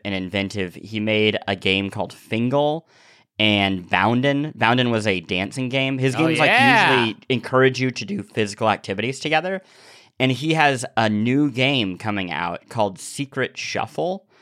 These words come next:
Speaker 1: um, that is like a secret disco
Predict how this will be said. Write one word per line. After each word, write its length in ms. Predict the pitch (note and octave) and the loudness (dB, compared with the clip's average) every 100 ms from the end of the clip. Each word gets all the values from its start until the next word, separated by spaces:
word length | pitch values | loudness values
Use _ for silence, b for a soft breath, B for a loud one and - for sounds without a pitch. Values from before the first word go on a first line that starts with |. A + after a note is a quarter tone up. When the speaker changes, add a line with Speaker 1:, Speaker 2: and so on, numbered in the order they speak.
| b b b - | b b b 2
Speaker 1:
um, 460 | B2 B2 A#2 G#2+ - | 6 6 4 0 -2
that 340 | A#2 A#2 A2+ A#2+ | 2 4 4 2
is 540 | A#2 A2+ A2 G#2 F#2+ - | 2 4 4 0 -6 -4
like 160 | G#2+ G#2+ | -2 -2
a 60 | |
secret 400 | F#2+ A#2+ A#2 A2+ | -4 -6 -4 -4
disco 520 | - G#2 - D3 E3 | -2 -4 -2 0 0